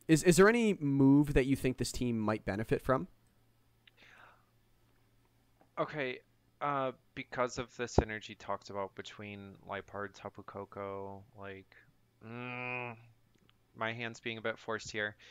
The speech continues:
Speaker 2: I'm seeing a, uh, a lot of similarities between Persian and Liepard.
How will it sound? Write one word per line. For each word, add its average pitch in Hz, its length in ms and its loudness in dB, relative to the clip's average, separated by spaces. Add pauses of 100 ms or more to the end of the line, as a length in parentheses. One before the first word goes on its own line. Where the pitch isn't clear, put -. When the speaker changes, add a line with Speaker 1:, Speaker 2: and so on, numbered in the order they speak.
(220)
Speaker 2:
I'm 131 180 -6
seeing 156 400 -4
a, 160 100 -2 (180)
uh, 113 340 -4
a 101 60 -10
lot 117 160 0
of 127 80 -8
similarities 104 800 -8
between 101 680 -16
Persian 104 640 -14 (140)
and 101 260 -16 (120)
Liepard. 104 580 -8